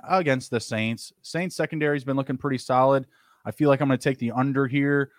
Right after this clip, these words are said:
I really don't love these London games. Uh, I f-, I feel like it's kind of a stickler for fantasy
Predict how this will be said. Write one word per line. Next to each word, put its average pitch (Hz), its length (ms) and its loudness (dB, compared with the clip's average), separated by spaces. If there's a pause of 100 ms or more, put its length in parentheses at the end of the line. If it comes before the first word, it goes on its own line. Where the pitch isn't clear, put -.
(300)
I 123 40 2
really 143 260 4
don't 131 300 4
love 120 480 2
these 120 240 -2
London 117 480 -2
games. 123 560 -4
Uh, 104 100 -10
I 98 200 -2
f-, - 200 -12
I 101 60 -6
feel 120 240 -2
like 113 160 0
it's 107 100 -8
kind 117 160 -4
of 107 80 -6
a 101 40 -8
stickler 117 460 -4
for 107 200 -6
fantasy 117 640 -4